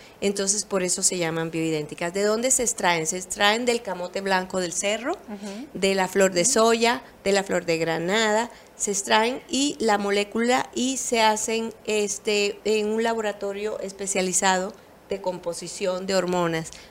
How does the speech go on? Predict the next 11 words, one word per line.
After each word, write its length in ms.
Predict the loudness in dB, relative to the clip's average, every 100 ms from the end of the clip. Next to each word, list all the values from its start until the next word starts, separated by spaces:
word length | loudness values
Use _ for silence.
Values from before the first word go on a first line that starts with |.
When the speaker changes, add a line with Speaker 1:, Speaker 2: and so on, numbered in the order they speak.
| -6
Speaker 1:
donde 220 | -2 0
nosotros 420 | 4 4 4 6
los 220 | 6 4 2
que 340 | 0 0 -2
estamos, 540 | -2 0 0 0 -4 -10 -18 -16 -4
eh, 540 | 0 2 2 2 0 -4 -14 -20 -20 -20 -10
eh, 320 | -6 -2 -4 -2
recomendando 600 | -2 0 0 2 2 2
este 180 | 0 -2
producto, 580 | 0 0 0 -2 -4 -2
hacemos 640 | -2 -2 0 0 -2 -6